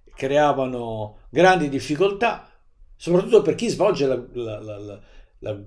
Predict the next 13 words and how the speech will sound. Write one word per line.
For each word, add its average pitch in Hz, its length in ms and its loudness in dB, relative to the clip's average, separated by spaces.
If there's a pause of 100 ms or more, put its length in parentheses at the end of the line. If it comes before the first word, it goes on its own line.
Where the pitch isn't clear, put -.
(160)
guida 208 260 0
di 165 120 4
pesca 175 380 4
come 131 180 -6
attività 139 380 -2
professionale 196 800 2
era 156 120 2
costretto 135 300 -2
a 127 40 -4
fare 135 180 -4
su 160 240 0
e 147 60 0
giù, 123 280 -4